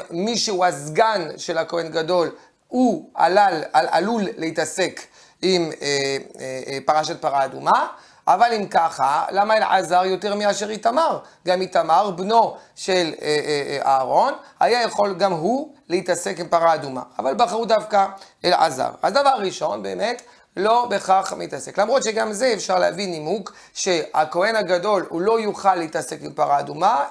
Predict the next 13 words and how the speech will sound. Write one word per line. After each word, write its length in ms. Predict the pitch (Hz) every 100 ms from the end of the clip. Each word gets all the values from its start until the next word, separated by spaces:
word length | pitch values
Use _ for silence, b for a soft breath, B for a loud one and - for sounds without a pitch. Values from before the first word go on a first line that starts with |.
| -
בעקבות, 540 | 175 156 156 226 180
בעקבות 380 | 170 156 202 190
שהפרה 960 | 185 175 - - - - 151 175 185 185
אדומה 440 | 170 180 185 160 156
מטמא 560 | 160 156 165 180 185 - B B 151
את 120 | 156
מי 120 | 175
שבעצם 800 | - 170 156 - - 147 - 147 135
טהור 500 | 139 202 254 262 175
ומטהר 1000 | 185 208 151 160 156 156 160 202 185 156
את 100 | 151
מי 80 | 147
שטמא, 480 | 147 - 131 208